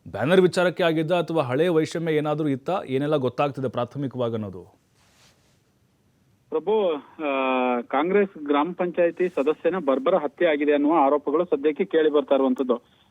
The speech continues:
Speaker 2: ನಾನು ಮೊದಲನೇದಾಗಿ ಹೇಳ್ಬೇಕು ಅಂತ ಅಂದ್ರೆ, ಮ-, ಆ, ಎರಡು ಗುಂಪುಗಳ ನಡುವೆ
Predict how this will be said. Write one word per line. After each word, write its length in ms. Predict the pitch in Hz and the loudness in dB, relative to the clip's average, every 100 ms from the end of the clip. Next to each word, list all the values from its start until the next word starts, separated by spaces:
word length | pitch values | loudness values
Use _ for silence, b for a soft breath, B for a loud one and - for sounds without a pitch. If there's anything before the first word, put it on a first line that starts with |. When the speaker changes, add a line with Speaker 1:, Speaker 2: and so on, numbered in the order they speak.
| - 143 | -6 0
Speaker 2:
ನಾನು 440 | 156 202 208 170 | 2 6 6 4
ಮೊದಲನೇದಾಗಿ 680 | 156 151 196 220 214 202 180 | 2 2 4 4 4 2 2
ಹೇಳ್ಬೇಕು 400 | 170 170 170 160 | 2 2 2 0
ಅಂತ 140 | 147 | 2
ಅಂದ್ರೆ, 260 | 139 180 196 | 2 4 2
ಮ-, 280 | 143 135 B B B | 2 0 B B B
ಆ, 360 | 165 160 151 143 | 2 4 6 6
ಎರಡು 360 | 147 156 214 220 | 6 6 6 6
ಗುಂಪುಗಳ 400 | 208 196 196 190 | 2 4 4 4
ನಡುವೆ 520 | 175 160 165 196 | 4 4 6 6